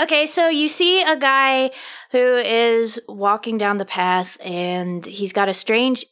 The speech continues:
thing strapped to the front of him that looks very unfamiliar probably to all of you.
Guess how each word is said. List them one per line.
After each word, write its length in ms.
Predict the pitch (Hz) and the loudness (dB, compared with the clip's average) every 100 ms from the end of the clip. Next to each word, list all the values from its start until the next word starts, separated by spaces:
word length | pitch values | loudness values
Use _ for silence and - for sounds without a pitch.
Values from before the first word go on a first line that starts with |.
| _ | _
thing 440 | 214 240 311 339 330 - | 0 2 2 -2 -4 -8
strapped 480 | - - 254 285 - | -10 -2 0 0 -2
to 540 | - 302 294 285 277 240 | -4 0 0 0 -2 -2
the 120 | 233 | -4
front 260 | - 214 | 0 0
of 100 | 247 | 0
him 460 | 269 285 294 302 247 | 0 0 2 0 -2
that 500 | 226 214 214 196 - | 0 2 2 -2 -2
looks 220 | 233 233 | -4 -2
very 320 | 220 214 226 | 0 2 4
unfamiliar 580 | 226 220 202 190 196 180 | 2 0 -2 0 0 0
probably 640 | 170 170 165 160 165 151 156 | 0 0 0 -2 -2 -2 -4
to 200 | 180 147 | -2 0
all 200 | 160 156 | 2 0
of 120 | 156 | -4
you. 260 | 147 151 | -4 -2